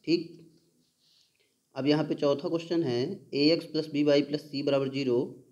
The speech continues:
के रूप के समीकरण को क्या कहते हैं। तो ये दो चरों वाला रैखिक समीकरण है, ठीक। तो इसमें लिखेंगे दो चरों वाला रैखिक समीकरण, पहला नंबर। अब दो चरों वाले रैखिक समीकरण का आलेख,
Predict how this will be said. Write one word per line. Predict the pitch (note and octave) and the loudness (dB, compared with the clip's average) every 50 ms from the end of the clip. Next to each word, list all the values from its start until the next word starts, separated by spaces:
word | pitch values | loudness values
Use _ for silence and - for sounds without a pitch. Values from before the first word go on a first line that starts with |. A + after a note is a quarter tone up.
| _ _ _ _ _ _ _ _ | _ _ _ _ _ _ _ _
के | - D3 | 0 4
रूप | D3 D3 D3+ E3 D#3+ E3 D#3+ - - | 6 6 6 6 4 0 -6 -6 -2
के | D#3 D#3 D3+ | 0 0 0
समीकरण | D3+ E3 C#3+ D3 C#3 D3 D3 D3 | 2 2 2 2 2 4 2 2
को | D3 D#3+ E3 | 2 0 0
क्या | - D#3 C#3 C3 B2 | 2 2 2 2 2
कहते | - A#2 A2+ - - G#2+ | -2 -8 -12 -12 -12 -14
हैं। | G#2 G#2+ - - - _ _ _ _ _ _ _ _ _ _ _ _ _ _ | -14 -14 -16 -20 -20 _ _ _ _ _ _ _ _ _ _ _ _ _ _
तो | C#3 | 2
ये | C3+ D3+ F3+ F3 D3 B2 | 6 6 6 6 6 2
दो | C#3+ D#3+ F3 F#3 | 6 8 8 8
चरों | F3+ F3 D#3 D3+ C#3+ | 6 6 2 4 4
वाला | C#3 C3+ C3 D3 F3+ C#4 D4 C#4+ - - - | 4 4 4 2 2 0 -2 -6 -10 -14 -8
रैखिक | A#2+ C3 D3 C#3+ D3 C#3+ - E3+ E3 - | 0 2 2 2 2 2 0 0 0 0
समीकरण | D3+ C3 B2 A#2+ - B2 A2+ A2 G#2+ | -2 0 0 0 -2 -2 -2 -2 -6
है, | A2 A#2+ A#2+ B2 _ _ _ _ _ _ - | -8 -14 -18 -20 _ _ _ _ _ _ -2
ठीक। | E3 F3 E3 - - - - - _ _ _ _ _ _ _ _ _ - | -2 -2 -2 -6 -18 -20 -20 -20 _ _ _ _ _ _ _ _ _ -20
तो | B2+ | -20
इसमें | B2+ - C#3+ D#3 | -6 -2 2 2
लिखेंगे | D3+ C#3+ C#3 - C#3+ C#3 C3 C#3 D#3 A#3+ C#4 C4 - - - | 2 2 0 0 -4 -2 0 0 0 0 0 -4 -8 -14 -6
दो | - C3 C3+ C#3 | -2 -2 -2 -2
चरों | C3+ C3+ B2+ B2+ B2 A#2+ | -2 -4 -2 -2 0 2
वाला | A#2+ A#2+ A#2+ C3+ B3+ B3+ - - - _ - | 2 2 2 0 -2 -4 -6 -14 -20 _ -2
रैखिक | B2+ B2+ A#2+ - - - | -2 -2 -2 -4 -10 -8
समीकरण, | - A#2 A#2 - A#2+ A2+ A2 | -6 -6 -6 -4 -6 -6 -6
पहला | - C3+ C3 B2 A#2 A2 | -4 -4 -2 -2 -2 -2
नंबर। | G#2 G#2 G2+ G#2+ - - - - - _ _ _ _ _ _ _ _ _ _ _ _ _ _ _ _ - | -2 -4 -4 -6 -8 -12 -20 -20 -20 _ _ _ _ _ _ _ _ _ _ _ _ _ _ _ _ -12
अब | C3 A2+ A#2 A#2 | -10 -10 -4 2
दो | C#3 D3+ F3+ G3+ | 6 6 6 6
चरों | G3+ G3 F3 F3 F3 E3+ | 6 4 6 6 6 6
वाले | E3+ E3+ E3 F3 F3+ | 6 6 6 6 6
रैखिक | D#3+ D#3+ D3+ D#3 - F3+ F3+ | 6 6 4 4 2 -2 0
समीकरण | - E3 D3+ D3+ D#3 D3+ D#3+ D#3 D3+ | 2 4 4 4 4 4 2 0 2
का | D#3 D#3+ | 2 2
आलेख, | C#3+ C#3+ C3 B2+ A#2 A2 G2 | 2 4 4 2 2 0 -4